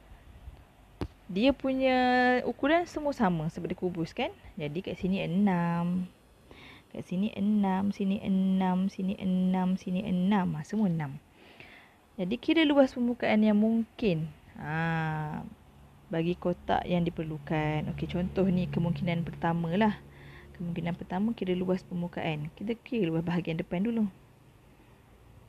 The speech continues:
Nah, tambah enam, dua belas kan? Dua belas da-, dua belas darab enam, panjang darab lebar.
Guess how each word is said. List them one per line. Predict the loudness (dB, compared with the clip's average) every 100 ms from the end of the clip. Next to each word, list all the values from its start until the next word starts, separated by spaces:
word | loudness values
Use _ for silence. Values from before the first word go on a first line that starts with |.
| -20 -20 -20 -12 -4
Nah, | -2
tambah | 0 2
enam, | 4 6
dua | 4
belas | 4 2 2
kan? | 2
Dua | 4
belas | 4 2
da-, | -2
dua | -4 -4
belas | 0 2 0 -4 -20 -20 -20 -4
darab | 0 0
enam, | 2 0 0 -2
panjang | 0 2 2
darab | 2
lebar. | 2 2 2 0 -2